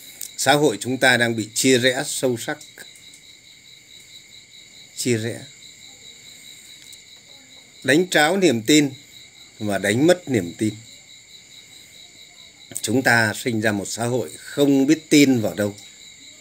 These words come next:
Khi mà chúng ta đã đánh mất niềm tin và niềm tin ấy bị đánh tráo,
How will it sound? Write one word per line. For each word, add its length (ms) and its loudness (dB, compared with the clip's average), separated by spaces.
Khi 240 6
mà 140 4
chúng 240 -4
ta 160 4
đã 120 2
đánh 300 2
mất 220 0
niềm 440 2
tin 260 6
và 280 0
niềm 300 0
tin 220 4
ấy 180 4
bị 160 2
đánh 300 0
tráo, 400 2